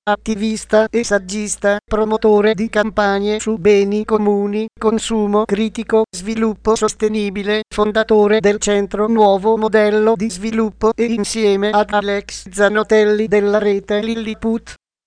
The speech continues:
Negli ultimi anni ha incentrato la sua attività sulla questione del debito, cui ha dedicato il recente saggio Le catene del debito e come possiamo spezzarle,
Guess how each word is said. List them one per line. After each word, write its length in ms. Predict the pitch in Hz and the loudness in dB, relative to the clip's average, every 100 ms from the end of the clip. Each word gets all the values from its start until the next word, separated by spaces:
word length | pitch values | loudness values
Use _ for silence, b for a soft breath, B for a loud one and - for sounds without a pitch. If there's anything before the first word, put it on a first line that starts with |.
| _ | _
Negli 320 | 190 214 214 220 | -2 -2 -2 2
ultimi 480 | 214 226 - 220 220 | 2 2 0 0 0
anni 320 | 202 202 214 | 0 0 0
ha 120 | 202 | 0
incentrato 840 | 226 220 208 214 202 196 190 202 214 | -2 -2 -2 -2 0 2 2 0 0
la 140 | 202 | 0
sua 300 | - 226 220 | 2 4 4
attività 680 | 208 202 220 208 220 196 196 | 2 -2 -4 -4 0 2 2
sulla 380 | 202 226 220 220 | 0 -2 0 0
questione 720 | 220 214 - 214 202 202 214 | 0 -4 0 2 4 2 0
del 200 | 208 208 | 0 0
debito, 540 | 156 202 202 208 220 220 - | 2 2 2 2 2 2 0
cui 280 | 226 214 214 | 0 0 0
ha 120 | 208 | 0
dedicato 680 | 208 202 226 214 202 208 220 | 0 -2 0 2 2 2 0
il 120 | 226 | 0
recente 680 | 214 220 220 208 202 202 214 | 0 2 2 0 0 -2 -2
saggio 500 | - 208 202 185 214 | 2 0 0 0 0
Le 200 | 196 214 | 2 0
catene 600 | 214 208 233 208 202 220 | 0 0 2 2 0 0
del 220 | 196 208 | 0 0
debito 560 | 156 208 196 214 214 214 | 2 2 2 2 2 2
e 140 | 226 233 | 0 2
come 340 | 208 208 214 | 4 4 2
possiamo 640 | 220 208 214 214 196 202 | 0 0 2 4 2 0
spezzarle, 760 | 214 - 208 180 202 190 190 208 | -4 -4 -4 2 2 2 0 -6